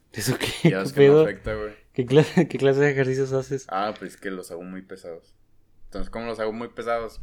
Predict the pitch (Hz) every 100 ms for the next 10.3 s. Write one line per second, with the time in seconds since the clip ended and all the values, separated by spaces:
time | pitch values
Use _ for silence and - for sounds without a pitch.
0 | - - - - 101 101 98 95 104 101
1 | 104 - 95 95 - - - - - -
2 | - - - - 98 98 98 - 92 95
3 | 104 107 107 101 104 92 87 85 87 87
4 | 90 90 - - - 85 - - - _
5 | _ - - _ _ _ - 90 92 98
6 | 90 90 90 - 87 82 80 82 85 _
7 | _ _ 98 101 101 98 95 - - -
8 | - - - _ _ 101 98 98 - -
9 | - - - - _ - 95 92 90 95
10 | 92 90